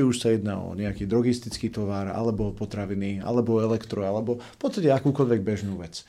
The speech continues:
Čo by si odporúčal vašim klientom, alebo čo aj odporúčaš vašim zákazníkom v rámci dizajnu svojej predajne, aby tá predajňa naozaj bola dobrá, aby sa nejako odlíšila, aby nejakým spôsobom tých zákazníkov lákala?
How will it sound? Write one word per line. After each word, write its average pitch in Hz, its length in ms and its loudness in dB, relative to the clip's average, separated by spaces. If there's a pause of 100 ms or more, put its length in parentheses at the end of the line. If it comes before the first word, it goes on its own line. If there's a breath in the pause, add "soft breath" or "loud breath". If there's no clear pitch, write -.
(280 loud breath)
Čo 226 160 2
by 285 80 4
si - 80 0
odporúčal 143 560 2
vašim 127 320 2
klientom, 120 480 4
alebo 101 240 -2
čo 98 160 -6
aj 98 160 2
odporúčaš 120 480 2
vašim 107 240 -2
zákazníkom 117 720 -2 (320 loud breath)
v 101 80 -6
rámci 113 320 0
dizajnu 117 400 2
svojej 104 240 0
predajne, 127 560 2 (240 loud breath)
aby 120 160 4
tá 117 80 2
predajňa 117 480 4
naozaj 104 320 0
bola 92 240 -4
dobrá, 87 560 -6
aby 104 160 -6
sa 101 160 -4
nejako 98 400 -4
odlíšila, 107 640 -2
aby 104 160 -2
nejakým 107 320 -2
spôsobom 101 480 -6
tých 98 240 -8
zákazníkov 101 560 -6
lákala? 87 480 -8